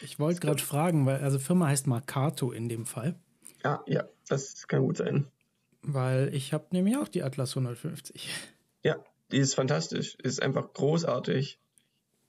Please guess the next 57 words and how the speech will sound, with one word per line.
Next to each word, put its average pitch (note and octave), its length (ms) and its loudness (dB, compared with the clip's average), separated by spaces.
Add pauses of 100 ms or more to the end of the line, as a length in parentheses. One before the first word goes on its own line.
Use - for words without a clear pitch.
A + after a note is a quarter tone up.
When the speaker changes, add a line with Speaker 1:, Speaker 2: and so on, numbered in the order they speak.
(320)
Speaker 2:
Ich, B2 220 -2
Speaker 1:
Allerdings D3 400 2
Speaker 2:
ja, C#3 60 4
ich - 60 2
Speaker 1:
lässt D#3 220 2
sich - 200 -4
bei D3+ 100 2
meiner D3+ 460 2
die F#3 100 0
Sa-, F#3+ 200 -2
die D#3+ 140 -2
Dinger B3 220 0
nicht C#3 220 0
austauschen. B2+ 680 -4
Da C3+ 60 -2
bin D3+ 140 -2
ich - 100 -8
jetzt - 220 -14
grad C#3 200 -8
ein D3 80 -2
bisschen, C3+ 460 -4 (1160)
oder C3+ 140 -2
hab C#3 60 2
ich C3 60 -2
das C3+ 100 2
einfach C#3+ 100 0
Speaker 2:
Wirklich C#3 120 6
Speaker 1:
nicht D3+ 100 6
Speaker 2:
nicht? F#3 80 6
Speaker 1:
gesehen, C#3 280 4
wie D3+ 100 4
man C3 180 4
die B2+ 140 -4
austauschen C3 640 -8
kann? B2+ 300 -10 (480)
Speaker 2:
Ähm, B2 420 2
Speaker 1:
Ich - 80 -4
Speaker 2:
ja, C#3 60 4
Speaker 1:
hab C3 60 6
Speaker 2:
du - 60 4
Speaker 1:
bei F3 80 8
Speaker 2:
hast E3 60 8
Speaker 1:
mir E3+ 60 8
Speaker 2:
diese E3 100 6
Speaker 1:
sind D#3+ 120 4
die D#3 60 2
Speaker 2:
zwei D3 180 0 (140)
Walzen D#3 360 4
oben C3 320 4
dran C3+ 240 2
noch, C#3 260 2 (400)
Speaker 1:
Genau, C3+ 360 4
Speaker 2:
die C#3 120 -4
Speaker 1:
genau. C3 160 2
Speaker 2:
man B2+ 140 -2
schneiden B2 280 -2
kann. B2 140 -2